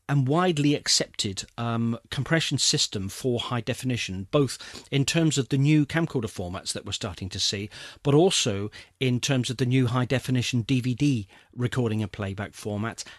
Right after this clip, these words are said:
and for digital television over air as well, via satellite or transmission. Um, H two six four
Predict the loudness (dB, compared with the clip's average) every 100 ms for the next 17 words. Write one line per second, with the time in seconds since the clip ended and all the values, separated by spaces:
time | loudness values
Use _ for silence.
0 | _ -2 0 0 -2 -2 -2 -2 -6 -4
1 | -2 -2 0 0 0 0 0 0 -2 -2
2 | -4 -4 -6 -4 -6 -4 -2 -4 -4 -6
3 | -6 -8 -10 -10 -8 -8 -6 -6 -6 -10
4 | -14 -20 -20 -18 -16 -16 -4 0 2 0
5 | -4 _ -20 _ _ -4 -2 2 2 2
6 | -2 0 0 0